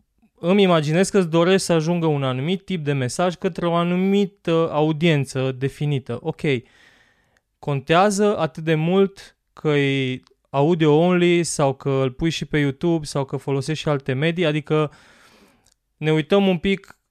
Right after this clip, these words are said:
mai degrabă la mesaj și la audiență și folosim mai multe canale, printre care podcasting-ul audio only e un canal, sau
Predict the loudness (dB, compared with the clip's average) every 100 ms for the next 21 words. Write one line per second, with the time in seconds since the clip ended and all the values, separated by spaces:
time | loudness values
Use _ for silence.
0 | -6 -4 -2 0 0 2 0 0 -2 0
1 | 0 -2 -4 -2 -2 -2 -2 -4 -4 -6
2 | -6 -10 -6 -6 -6 -12 -6 -4 -4 -6
3 | -6 -4 -4 -2 -4 -4 -4 0 0 2
4 | 0 0 -4 -10 _ _ _ _ _ _
5 | -6 -4 -4 -2 -2 -2 -2 -4 -2 -4
6 | -4 -6 -6 -2 -2 0 -2 -6 -8 -14
7 | -20 -4 0 2 2 2 0 0 0 -2
8 | -2 -4 -6 -6 -2 -2 -2 0 2 4
9 | 2 -2